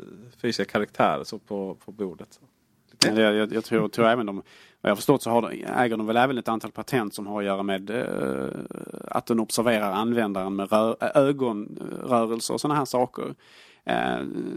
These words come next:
Speaker 2: jag tror det är Samsung som har gjort en stor grej av sina telefoner av att om du tittar bort när du tittar
Speaker 1: Ja,
Speaker 2: på film.
Speaker 1: och den är värdelös.
Speaker 2: Ja, det är fullständigt värdelöst.
Speaker 1: Ja.
Speaker 2: Men det, det, det är en sån här, det är en sån här så ytlig sak som folk tycker verkar roligt att D M:a, men sen så i, i realiteten så tror jag det är extremt oanvändbart, va?
Speaker 1: T-,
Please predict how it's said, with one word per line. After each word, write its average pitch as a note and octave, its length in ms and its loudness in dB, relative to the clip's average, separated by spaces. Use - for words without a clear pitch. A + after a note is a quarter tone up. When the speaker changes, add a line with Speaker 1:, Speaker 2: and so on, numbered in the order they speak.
Speaker 2:
jag - 80 -12
tror C3+ 100 2
det B2+ 40 4
är - 20 2
Samsung C3+ 520 6
som C#3 140 2
har D3+ 120 6
gjort C#3+ 180 4
en C3+ 60 4
stor B2 200 4
grej A2 220 2
av G2+ 60 -2
sina A2 180 -2
telefoner G#2+ 420 0
av F#2 80 -2
att F#2+ 200 -4
om B2+ 140 2
du G#2+ 60 -2
tittar A2 280 -4
bort A2+ 300 -4
när G#2+ 60 -4
du G2+ 60 -4
tittar A2 160 0
Speaker 1:
Ja, G2+ 100 6
Speaker 2:
på F#2+ 60 -8
film. D#3 280 6
Speaker 1:
och D#3 60 4
den C#3+ 160 6
är C3+ 60 0
värdelös. A#2+ 580 2
Speaker 2:
Ja, E3+ 100 10
det C3+ 60 2
är - 20 -6
fullständigt D#3+ 420 2
värdelöst. B2 340 6
Speaker 1:
Ja. E3 80 2
Speaker 2:
Men D3 140 8
det, D3 260 8
det, D3 340 6
det E3 100 4
är - 20 10
en F#3 80 6
sån F3+ 100 8
här, C#3 200 6
det A#2 40 -4
är C3 240 -6
en C#3 60 2
sån D3 80 4
här C3+ 80 4
så C#3 160 0
ytlig F3 600 4
sak C#3+ 300 4
som A2 120 -8
folk B2+ 220 0
tycker A2+ 220 -4
verkar G#2+ 280 -2
roligt A2+ 320 -2
att F#2+ 80 -6
D A2 160 4
M:a, A#2 200 2
men F#2 100 -6
sen G#2+ 180 -4
så G#2 120 -4
i, G2 40 -2
i G#2+ 260 -2
realiteten G#2+ 480 2
så - 80 -10
tror G#2+ 100 -2
jag G2+ 80 0
det G2+ 60 0
är G2+ 100 -2
extremt G#2 360 0
oanvändbart, G#2+ 540 0
va? A#2 100 -2
Speaker 1:
T-, A#2 60 -4